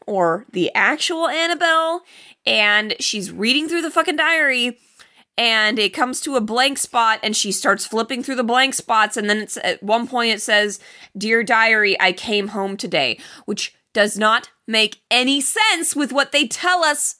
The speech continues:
actually happened. Because she doesn't come back as a real little girl.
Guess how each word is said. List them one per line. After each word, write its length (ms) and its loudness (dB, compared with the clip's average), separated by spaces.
actually 540 -2
happened. 720 -6
Because 400 -2
she 200 -2
doesn't 340 0
come 220 0
back 360 2
as 140 2
a 80 2
real 260 0
little 280 0
girl. 420 0